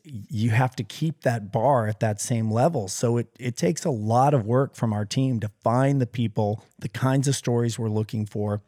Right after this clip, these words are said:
the diversity that we want to represent our show. So it's a, it's a long process, but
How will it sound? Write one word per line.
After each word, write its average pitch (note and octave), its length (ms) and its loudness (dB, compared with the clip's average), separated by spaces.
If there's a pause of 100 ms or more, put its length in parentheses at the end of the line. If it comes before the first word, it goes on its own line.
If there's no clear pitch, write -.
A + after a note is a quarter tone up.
the C3 80 2
diversity B2 640 0
that A#2 180 0
we A#2 120 2
want A#2 440 0
to - 100 -8
represent A2 540 0
our G#2+ 120 0
show. G#2 360 -2 (320)
So - 120 -4
it's - 120 -2
a, A#3 240 4
it's D#3+ 160 2
a F#3+ 40 4
long E3 320 4
process, C#3+ 600 2
but - 420 2